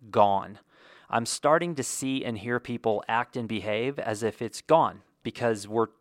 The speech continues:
quote unquote, opening the economy and people are going. I don't know if you know this or not, but we now have, as of this morning, fourteen states with a rise in cases,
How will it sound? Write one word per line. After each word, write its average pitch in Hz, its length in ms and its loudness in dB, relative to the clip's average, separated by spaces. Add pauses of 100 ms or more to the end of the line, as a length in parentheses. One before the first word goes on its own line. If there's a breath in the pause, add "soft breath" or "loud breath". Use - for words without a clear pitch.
(140)
quote 135 280 4
unquote, 123 500 0
opening 123 540 2
the 110 180 -4
economy 123 640 -4
and 107 120 -8
people - 280 -6
are 110 80 -2
going. 104 420 0
I 113 100 -2
don't 139 280 2
know 147 80 2
if 135 120 -4
you 135 60 -4
know 123 160 0
this 127 180 -2
or 135 60 -8
not, 127 220 0
but - 120 -4
we 107 120 -8
now 107 220 -4
have, 110 220 -4
as 110 220 -2
of 113 140 -2
this 104 200 -8
morning, 117 340 -6
fourteen 139 640 -2
states 113 480 -8
with 110 140 0
a 104 60 0
rise 101 400 0
in 101 120 -12
cases, 117 580 -8